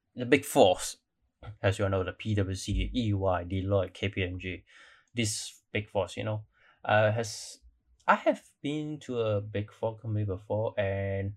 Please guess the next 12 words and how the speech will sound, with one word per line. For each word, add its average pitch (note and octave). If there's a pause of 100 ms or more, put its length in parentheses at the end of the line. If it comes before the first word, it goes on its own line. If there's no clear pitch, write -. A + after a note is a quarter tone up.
(800)
you G3+
meet - (340)
people -
from A2
different A2
background G#2+ (200)
because, B2 (520)
uh, A#2+ (500)
in D#3+
the C#3+
auditing E3
world C3+